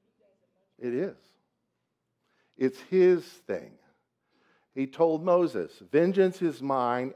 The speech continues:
and recompense." What is the word recompense? It's payback. "Vengeance is mine and payback."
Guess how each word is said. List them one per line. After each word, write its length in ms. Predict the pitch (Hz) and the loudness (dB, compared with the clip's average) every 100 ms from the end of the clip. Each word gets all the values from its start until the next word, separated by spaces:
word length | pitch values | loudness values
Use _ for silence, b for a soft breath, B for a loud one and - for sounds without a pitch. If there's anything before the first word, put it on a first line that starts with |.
| - | -6
and 360 | 135 135 139 - - | -4 -4 -6 -10 -2
recompense." 880 | 123 123 110 95 95 73 _ _ _ _ _ _ _ _ _ _ _ _ _ | 0 0 -6 -12 -16 -18 _ _ _ _ _ _ _ _ _ _ _ _ _
What 180 | 131 135 | 0 0
is 140 | 131 | 0
the 80 | 120 | -4
word 260 | 107 117 110 | -6 -6 -4
recompense? 480 | 110 90 85 78 | -6 -8 -20 -18
It's 140 | 117 - | -16 -12
payback. 640 | - 156 117 85 - _ _ _ _ _ _ _ _ _ _ _ _ - | -6 -6 -6 -8 -12 _ _ _ _ _ _ _ _ _ _ _ _ -6
"Vengeance 440 | 120 175 190 202 226 | -2 0 0 -4 -6
is 180 | 202 | -8
mine 480 | 143 107 95 95 104 _ | -8 -6 -8 -10 -14 _
and 360 | 113 113 117 117 | -12 -8 -8 -10
payback." 500 | - 135 98 82 - | -6 -4 -4 -8 -14